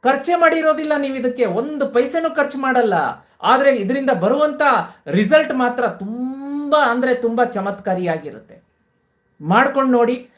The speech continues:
ನಿಮಗೂ ಕೂಡ ಹಣಕಾಸಿನ ಸಮಸ್ಯೆ ನಿವಾರಣೆ ಆಗ್ಲಿ. ಈ ವಿಡಿಯೋವನ್ನ ಸಾವಿರಾರು ಲಕ್ಷಾಂತರ ಜನರಿಗೆ ಶೇರ್ ಮಾಡ್ರಿ. ಯಾಕೆಂದ್ರೆ ಎಲ್ರಿಗೂ ತೊಂದರೆ ಇರುತ್ತಲ್ಲ ಹಣಕಾಸಿಂದು. ಪಾಪ ಸಾಲ ಮಾಡ್ಕೊಂಡಿರ್ತಾರೆ, ಹಣ ಕೊಟ್ಟಿರ್ತಾರೆ, ಅದು ವಾಪಸ್ ಬ-, ಬರ್ತಿರೋದಿಲ್ಲ.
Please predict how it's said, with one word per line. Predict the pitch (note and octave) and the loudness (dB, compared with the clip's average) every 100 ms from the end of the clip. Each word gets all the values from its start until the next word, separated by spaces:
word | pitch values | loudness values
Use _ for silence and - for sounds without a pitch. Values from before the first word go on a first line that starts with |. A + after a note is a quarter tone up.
| _ - | _ -6
ನಿಮಗೂ | D#3+ A#3 D4 D#4 | 0 2 0 -2
ಕೂಡ | - C#4 | 0 0
ಹಣಕಾಸಿನ | A#3+ G3+ G#3+ A#3+ - A3 | 2 0 0 0 2 -2
ಸಮಸ್ಯೆ | G#3 G#3+ F#3+ F#3+ D#3+ | -4 -4 -6 -6 -8
ನಿವಾರಣೆ | E3 G#3 A#3 A#3 | -2 0 2 0
ಆಗ್ಲಿ. | A3 B3 C#4+ - _ - | 0 -4 -10 -18 _ -4
ಈ | G#3 | -2
ವಿಡಿಯೋವನ್ನ | A3+ A#3 C#4+ C#4 C4+ F#3+ - _ _ - | 2 2 4 2 2 -2 -4 _ _ -2
ಸಾವಿರಾರು | F#3+ A#3+ C#4 C4+ | 0 4 4 4
ಲಕ್ಷಾಂತರ | F3+ D#3 B3+ D4 C#4 | 2 -4 -4 -4 -4
ಜನರಿಗೆ | A#3 A#3 A#3 A3+ | -2 0 0 -2
ಶೇರ್ | G#3+ G3 | -2 -2
ಮಾಡ್ರಿ. | F#3+ E3+ D#3+ | -2 -2 -2
ಯಾಕೆಂದ್ರೆ | E3 A#3+ A3 | -2 -2 -4
ಎಲ್ರಿಗೂ | E3 D3 G#3+ D#4 E4+ | -4 -2 -2 -4 -2
ತೊಂದರೆ | B3+ A3+ A3 | 0 2 2
ಇರುತ್ತಲ್ಲ | F#3 E3+ E3+ D#3 | 0 -2 -2 -4
ಹಣಕಾಸಿಂದು. | D3+ E3 F3 E3+ F3 F#3+ A3+ - _ | -4 -4 -4 -4 -4 -6 -8 -12 _
ಪಾಪ | F#3 F#3 | -6 -4
ಸಾಲ | F3 E3+ A#3 | -2 0 2
ಮಾಡ್ಕೊಂಡಿರ್ತಾರೆ, | B3+ G3+ G3 G3 F3+ F3+ E3+ E3 | 2 0 0 -2 -2 -2 0 0
ಹಣ | D#3+ F#3 | 0 -2
ಕೊಟ್ಟಿರ್ತಾರೆ, | B3 G#3+ G3 F#3 F3 | -2 -2 -2 -2 0
ಅದು | E3 D#3+ | 0 0
ವಾಪಸ್ | D3+ G#3+ F#3+ | -2 -4 -2
ಬ-, | E3 E3+ D#3 | 0 2 2
ಬರ್ತಿರೋದಿಲ್ಲ. | E3 E3 G3 E3 D3+ D3+ | -2 -2 -2 -2 -4 -8